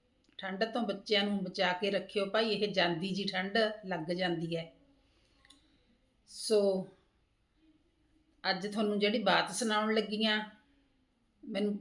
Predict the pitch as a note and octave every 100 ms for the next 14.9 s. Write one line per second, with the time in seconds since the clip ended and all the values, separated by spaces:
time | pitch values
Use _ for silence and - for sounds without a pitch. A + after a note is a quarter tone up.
0 | F#3+ F3+ F3+ A3+ G#3+ A3 G#3 - F3+ E3
1 | G3 B3+ C4 B3+ G3 F#3 G3 G#3+ G3+ -
2 | A3 G3 F3+ F#3+ - F3 E3 E3 F3 A#3+
3 | C#4 A#3+ A#3+ A#3 A3 - _ _ _ _
4 | _ _ _ _ - G3 F#3 F3 F#3 F#3+
5 | F#3+ G3+ G3+ G#3+ B3+ G#3 F3+ F#3 G3 F3+
6 | - - _ _ _ _ _ _ _ _
7 | _ _ _ _ _ - G#3 G3 G#3+ G#3
8 | G#3 - G#3 F#3+ F3+ E3 - _ _ -
9 | - _ _ _ _ _ _ _ _ _
10 | _ _ _ - - G3 G#3 A3+ G#3 G#3
11 | C4 C#4 B3+ F#3+ G3+ G3+ G3+ G#3 - G3
12 | E3+ F#3 F#3+ F#3 G3+ G#3+ G#3+ G3 F3 F#3
13 | F#3 F#3+ G3 G3+ F3 D#3+ F#3 C4+ F#3 E3
14 | B3 - E3 E3 B3+ E3 E3 D#3